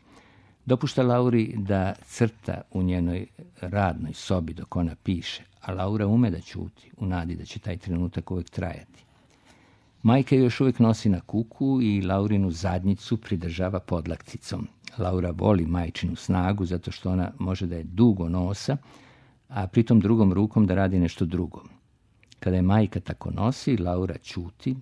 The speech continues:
toliko je blizu majčinog tela da osjeća njen sladunjavi miris, osjeća najmanje treperenje mišića. Udubljenje na kuku na kome se smestila ima isto osjećanje radosti i lakoće kao kad se nalazi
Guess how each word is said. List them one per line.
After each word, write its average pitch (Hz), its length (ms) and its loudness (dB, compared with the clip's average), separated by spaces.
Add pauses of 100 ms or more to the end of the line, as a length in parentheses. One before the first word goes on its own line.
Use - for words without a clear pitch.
(120)
toliko 101 280 -2
je 110 60 4
blizu 98 440 2
majčinog 87 540 0
tela 104 320 -2
da 90 140 -6
osjeća 92 400 -6
njen 87 340 0
sladunjavi 92 640 0
miris, 87 500 0
osjeća 95 400 -6
najmanje 120 480 2
treperenje 90 640 -2
mišića. 85 640 -6 (640)
Udubljenje 107 580 8
na 95 100 6
kuku 117 420 0
na 90 160 4
kome 90 220 0
se - 140 -8
smestila 104 560 0
ima 95 320 2
isto 113 320 0
osjećanje 92 500 -2
radosti 98 440 -2
i 90 40 0
lakoće 110 500 -4 (480)
kao 139 160 -2
kad 107 140 -2
se - 120 -2
nalazi 90 500 -2